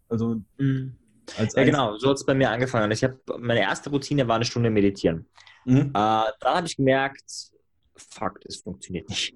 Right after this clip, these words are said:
Speaker 2: <laughs> Also, ich hab das mal, ich hatte da schon lange einen Kurs gemacht, aber, aber
Speaker 1: Ja.
Speaker 2: ich hab's nicht geschafft. War echt
Speaker 1: Ja.
Speaker 2: so, boah, auf
Speaker 1: Ja.
Speaker 2: einschlafen und so. Dann hab ich angefangen, Sport zu machen, Liegestützen und so.
Speaker 1: Mhm.
Speaker 2: Äh, da hab ich gemerkt, es funktioniert noch immer nicht. Ja, ich hab, muss auch sagen, ich hab,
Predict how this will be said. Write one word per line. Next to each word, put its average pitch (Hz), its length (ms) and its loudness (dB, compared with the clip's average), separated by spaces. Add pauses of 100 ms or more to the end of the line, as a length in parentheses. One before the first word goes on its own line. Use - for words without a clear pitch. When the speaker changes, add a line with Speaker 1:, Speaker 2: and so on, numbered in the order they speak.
Speaker 2:
<laughs> - 80 -10
Also, 123 220 6 (400)
ich - 100 -4
hab - 100 -4
das 127 120 -6
mal, 110 140 0
ich - 80 -6
hatte 120 160 0
da 110 100 4
schon - 180 -4
lange 131 200 2
einen 120 80 2
Kurs 160 200 2
gemacht, 123 380 -2
aber, 104 240 4
aber 98 180 4
Speaker 1:
Ja. 104 60 4
Speaker 2:
ich 120 100 2
hab's - 140 -18
nicht 95 120 -8
geschafft. - 280 -8 (140)
War - 120 -4
echt 117 120 -10
Speaker 1:
Ja. - 60 -12
Speaker 2:
so, - 120 -14
boah, - 400 -8
auf 120 80 -2
Speaker 1:
Ja. 113 80 -2
Speaker 2:
einschlafen - 500 -6
und - 80 -20
so. 98 100 -2 (360)
Dann 113 80 2
hab 143 60 4
ich 143 80 0
angefangen, 135 280 2
Sport 123 280 0
zu - 100 -2
machen, 170 260 -2
Liegestützen 160 540 2
und 160 80 -6
so. - 240 -4 (280)
Speaker 1:
Mhm. - 400 0
Speaker 2:
Äh, - 20 -4 (280)
da 131 60 4
hab 131 60 0
ich - 100 -4
gemerkt, 123 240 0
es - 60 -8
funktioniert 107 320 0
noch - 80 -8
immer 90 160 -2
nicht. 80 200 -6
Ja, 98 120 0
ich 113 120 -2
hab, 120 80 2
muss 120 160 4
auch 120 100 2
sagen, 120 200 0
ich 113 60 -2
hab, 120 80 2